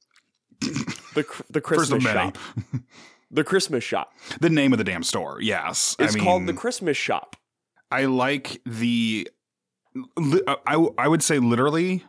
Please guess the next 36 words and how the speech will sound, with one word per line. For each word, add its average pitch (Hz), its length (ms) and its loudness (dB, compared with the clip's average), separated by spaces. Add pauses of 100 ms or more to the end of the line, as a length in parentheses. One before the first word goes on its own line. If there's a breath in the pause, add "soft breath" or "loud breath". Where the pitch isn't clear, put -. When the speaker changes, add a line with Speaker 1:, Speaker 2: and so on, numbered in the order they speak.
Speaker 1:
twelve 127 640 0
to 131 100 -2
twenty 120 320 -2
minutes 107 260 -2
of 95 120 -6
this 104 160 -6
movie 101 280 -4
is 101 160 -4
cutaways 113 800 -4
to 101 440 -4 (140)
inconsequential, 107 1300 -2 (200)
kind 120 460 2
of 117 260 -2
cute 104 500 -6
moments 82 840 -8 (180 soft breath)
between 107 460 -4
our 90 160 -2
two 82 360 -6
leads. - 360 -16
It's 113 180 -4
just 120 200 -2
a 117 40 -4
cutaway 117 500 -2
and 107 100 -4
they're 104 120 -2
like, 98 280 -4 (240 loud breath)
"Now 156 240 0
we're 120 160 0
making 113 460 0
an 131 80 2
ornament. 98 580 -4 (240 loud breath)
Now 220 220 2
we're 160 200 0
making 98 500 -2
some 131 240 0
cookies. 90 680 -8